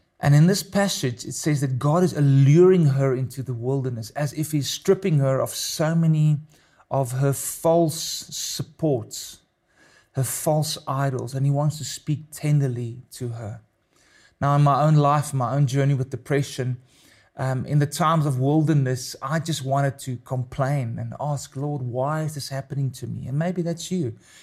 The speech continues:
You're asking, "Why is this actually happening to you?"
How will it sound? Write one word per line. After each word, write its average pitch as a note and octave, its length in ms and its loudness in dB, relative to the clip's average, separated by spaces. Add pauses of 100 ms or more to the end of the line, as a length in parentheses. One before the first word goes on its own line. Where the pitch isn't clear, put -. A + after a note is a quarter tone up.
(100)
You're A#2+ 160 0
asking, D3+ 420 0
"Why E3 320 -4
is C#3+ 240 -4
this C3+ 300 -6
actually C3+ 520 -8 (380)
happening C3 460 -4
to - 180 -12
you?" D#2+ 280 -10